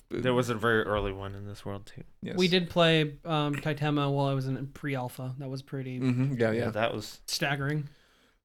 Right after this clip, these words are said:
Speaker 1: It, it was buggy.
Speaker 2: That's
Speaker 1: That's
Speaker 2: the
Speaker 1: what
Speaker 2: word
Speaker 1: it
Speaker 2: for it.
Speaker 1: was. <laughs> It's kinda like, um, how Lost Ark was when it first came out, just completely fucking unplayable.
Speaker 3: Anyways, here's our Patreon account. <laughs> Okay.
Speaker 2: Guys, what's the hardness stat mean?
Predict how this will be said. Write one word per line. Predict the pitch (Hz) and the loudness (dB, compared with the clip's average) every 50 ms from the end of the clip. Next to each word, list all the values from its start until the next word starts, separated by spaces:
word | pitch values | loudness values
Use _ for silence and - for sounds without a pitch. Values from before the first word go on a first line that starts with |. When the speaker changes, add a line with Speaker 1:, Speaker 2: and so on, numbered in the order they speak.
| _ | _
Speaker 1:
It, | - 147 147 | 8 10 10
it | 147 156 | 10 10
was | 139 135 | 8 8
buggy. | 117 - 117 110 110 107 113 113 117 - | 8 6 4 4 4 4 0 0 0 2
Speaker 2:
That's | - 127 120 - | 2 2 4 6
Speaker 1:
That's | 302 143 135 | 6 10 12
Speaker 2:
the | 127 | 12
Speaker 1:
what | 196 151 | 12 12
Speaker 2:
word | 147 | 12
Speaker 1:
it | - | 12
Speaker 2:
for | - - 147 156 120 - | 12 12 12 12 12 10
it. | 143 - | 6 6
Speaker 1:
was. | - - - - | 4 0 -2 -2
<laughs> | - - - - - - 554 - - 571 508 523 453 - - 539 508 - - - - 539 - - - - - - - - - - - - - - - - - - - - - - - - _ - - - _ - - _ _ _ _ _ | -4 -4 -4 -2 -2 0 0 6 8 10 10 10 10 8 8 8 8 8 4 4 4 4 4 0 -2 -4 -4 -4 -6 -6 -4 -4 -4 -2 -2 0 0 0 0 -2 -4 -10 -18 -20 -20 -20 _ -20 -20 -20 _ -20 -20 _ _ _ _ _
It's | - | -4
kinda | - - 151 143 | 0 4 6 8
like, | 139 135 127 123 - | 10 10 10 8 8
um, | 127 117 113 110 110 107 107 107 104 - - - _ - | 6 4 6 4 4 4 2 0 -2 -4 -10 -14 _ 0
how | 131 127 | 2 4
Lost | 120 120 117 117 - - | 6 8 8 8 6 4
Ark | 110 104 107 107 | 4 2 2 2
was | - 107 104 107 | -2 -4 -4 -2
when | 107 107 | -4 -4
it | 104 | -4
first | - 110 107 - - | -4 -6 -6 -6 -6
came | - 104 107 | -4 -4 -2
out, | 110 104 107 | -2 -2 -4
just | 113 110 - | -6 -6 -4
completely | - 113 107 107 - - 110 104 - - - | -2 -2 -2 -2 -2 -2 -2 -2 -2 -4 -6
fucking | - - 104 107 - 110 110 | -4 -4 -4 -4 -2 -4 -4
unplayable. | 110 110 - 113 110 113 113 113 120 117 - - - - _ - | -4 -4 -4 -4 -2 -2 -2 -2 -2 -4 -6 -10 -18 -14 _ 0
Speaker 3:
Anyways, | 185 190 196 190 180 156 | 2 4 6 6 4 4
here's | 170 202 | 2 2
our | 240 233 | 2 2
Patreon | - 180 202 214 - 165 147 | 2 2 0 2 2 2 2
account. | 139 135 143 131 123 - - 220 - - | 2 0 -2 -2 -2 0 0 0 4 6
<laughs> | 254 - - - | 6 6 8 6
Okay. | 311 302 - - 143 151 | 4 4 4 4 8 10
Speaker 2:
Guys, | 143 135 147 160 156 175 170 - - - 190 - | 12 12 12 12 10 6 0 -2 -4 -6 -4 0
what's | 127 147 - - | 0 0 2 4
the | 190 | 2
hardness | 185 - - 98 107 143 131 123 127 - | 4 6 6 6 6 4 2 -2 -4 -4
stat | - - - 107 110 117 - | -4 -4 -4 -4 -4 -4 -4
mean? | 113 110 113 131 143 151 | -4 -4 -2 -4 -6 -8